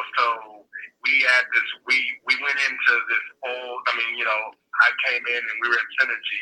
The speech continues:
and on that turf, and the turf burned. And, you know, then we moved into Paul Brown. And because we were the new team in Paul Brown,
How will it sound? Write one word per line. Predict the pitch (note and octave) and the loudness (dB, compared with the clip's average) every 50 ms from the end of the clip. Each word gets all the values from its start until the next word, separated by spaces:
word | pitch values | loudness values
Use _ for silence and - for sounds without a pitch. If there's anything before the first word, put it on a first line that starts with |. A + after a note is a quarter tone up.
| - - | 0 0
and | - G#2+ | 0 0
on | G#2+ A2 A2 | 0 2 4
that | A2 A2 A2 - - B2 | 4 4 4 4 4 4
turf, | B2 B2 A2+ - A#2 - - - | 4 4 4 2 0 -2 -6 -8
and | G2 G2 - - | -10 -10 -8 -8
the | - - - | -4 0 2
turf | C3 C3 B2+ - - - | 4 4 2 0 -2 0
burned. | G#2+ G#2 G#2 - - - - _ | 2 2 2 2 0 -4 -8 _
And, | - - - - - F3 F#3 - _ - - - - | -14 -10 -8 -4 -4 -4 -4 -4 _ 0 0 4 8
you | - D#3 C3+ | 8 8 10
know, | A#2+ A#2 A#2 | 8 8 4
then | A2+ - - - | 2 0 -2 -4
we | - | -8
moved | - - - - B2 | -10 -10 -4 -2 0
into | A#2+ - - | 0 0 -2
Paul | - C3 B2+ B2 A#2+ - B2+ | -2 -2 -2 -2 -2 0 2
Brown. | B2+ C3 C#3+ C3 B2 A2+ G#2 G2+ G2+ - _ _ _ _ _ _ _ _ _ _ - D#3 | 4 6 6 6 4 2 -2 -8 -14 -16 _ _ _ _ _ _ _ _ _ _ 2 2
And | C#3+ C#3 | 2 2
because | C#3+ - - - F#3+ F3+ - C#3 C#3+ | 2 2 4 4 2 2 0 -2 -6
we | D3+ D3 | -6 -2
were | D3 C#3 - - - | -2 0 0 0 0
the | B2 | -2
new | B2+ C3+ C#3+ - - - D3+ | -4 -6 -4 -2 -2 0 0
team | D3 B2+ - | -2 -4 -4
in | C#3+ D3+ D3 - - | -6 -6 -6 -4 -4
Paul | B2+ A#2+ A#2 A2+ | -4 -4 -4 -2
Brown, | - B2 A#2 A#2 A2+ A2+ A2 A2 | 0 2 4 4 4 4 2 2